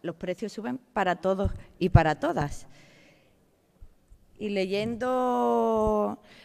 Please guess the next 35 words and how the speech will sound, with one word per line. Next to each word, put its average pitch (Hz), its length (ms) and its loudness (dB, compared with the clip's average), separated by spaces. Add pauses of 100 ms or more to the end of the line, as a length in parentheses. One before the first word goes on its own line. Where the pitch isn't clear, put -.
la 220 160 8
proposición, 208 760 0
también 214 320 2
parece 202 360 0
que 277 100 -4
la 208 160 2
causa 190 400 0
principal 208 680 -10 (520)
de 196 200 2
esta 240 200 0
fueran 277 360 2
los 220 120 2
impuestos. 214 580 2 (1900)
Es 196 180 2
evidente 262 720 2
que 220 80 -4
la 175 120 4
subida 190 460 0
de 196 80 0
los 160 180 0
precios 208 460 -4
a 160 60 0
la 151 180 0
forma, 175 460 -4
en 156 180 -2
la, 147 80 -4
de 151 180 -4
la 135 120 -2
manera 156 480 0
en 139 100 -6
la 139 100 -4
que 135 120 -10
se - 120 -10
están 175 240 -2
produciendo 208 680 2